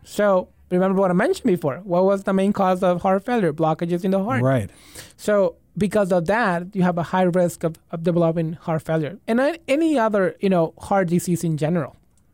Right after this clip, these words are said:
Speaker 2: What, uh, what, what causes heart? I mean, uh, you, I guess you just kind of explained that, what causes the heart people, uh, heart failure in people with diabetes. But you, you, you, you were talking about, um, obesity as well, which is another big deal.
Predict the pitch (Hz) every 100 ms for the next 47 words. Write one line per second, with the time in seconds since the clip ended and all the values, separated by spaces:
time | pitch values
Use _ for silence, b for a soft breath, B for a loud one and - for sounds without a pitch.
0 | b b b b - 220 269 - 220 185
1 | 156 139 - _ _ _ _ 156 156 240
2 | 240 165 175 247 - - 240 285 143 98
3 | - 135 131 - 139 139 147 139 156 147
4 | 156 139 156 147 147 131 127 - 120 101
5 | - 151 123 110 110 - 123 107 98 117
6 | 113 117 110 104 107 110 107 104 117 143
7 | 127 139 123 113 - 143 135 131 110 104
8 | 104 110 95 117 104 87 - B B B
9 | B - 139 135 147 151 151 - _ 147
10 | 139 139 139 131 131 139 131 127 147 131
11 | 254 120 113 107 - 113 104 123 120 127
12 | 123 127 107 113 117 104 110 101 98 98
13 | 110 110 104 110 104 92 101 90 98 85
14 | 90